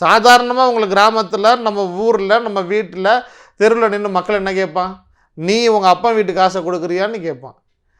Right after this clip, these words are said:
அதைத்தான் நாங்க கேட்குறோம். அதனால அதுக்கு அவங்களுக்கு பட்டுக்குதுன்னா அதுக்கு நம்ம ஒண்ணும் பண்ண முடியாது.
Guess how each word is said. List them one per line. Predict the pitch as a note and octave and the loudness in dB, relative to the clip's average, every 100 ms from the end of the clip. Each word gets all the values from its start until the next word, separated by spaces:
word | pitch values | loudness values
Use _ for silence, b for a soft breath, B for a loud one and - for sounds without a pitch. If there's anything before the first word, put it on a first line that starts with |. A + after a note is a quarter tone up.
| _ | _
அதைத்தான் | A#2 D3 E3 D#4 | -8 -8 0 2
நாங்க | D#4+ D#4+ C#4 | 2 0 -2
கேட்குறோம். | C4 B3+ G#3+ D3 C3 D3+ | 0 0 -2 -6 -10 -12
அதனால | C#3+ F3+ G#3 C4+ C#4 | -6 -4 -2 0 4
அதுக்கு | G#3 G3+ G#3+ | 4 2 0
அவங்களுக்கு | C4 B3 A3+ F#3+ A3+ | 2 2 -2 0 0
பட்டுக்குதுன்னா | B3+ B3 A#3+ | 0 -4 -2
அதுக்கு | B3+ G#3+ | -2 -2
நம்ம | G3 G3+ | -4 -4
ஒண்ணும் | G#3 G#3+ | -6 -6
பண்ண | F#3 E3+ | -6 -8
முடியாது. | D3+ C#3 A#2 A2 | -8 -8 -10 -14